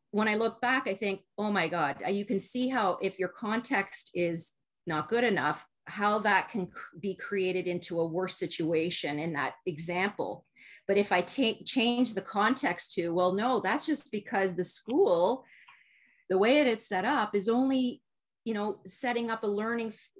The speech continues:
that's, you know, one style for everyone. And that wasn't my style." So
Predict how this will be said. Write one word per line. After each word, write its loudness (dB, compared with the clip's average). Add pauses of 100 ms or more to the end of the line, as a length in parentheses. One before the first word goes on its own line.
that's, -2 (320)
you 2
know, 0
one 4
style 0
for -4
everyone. -2
And 0
that 2
wasn't 2
my 0
style." 0 (420)
So 6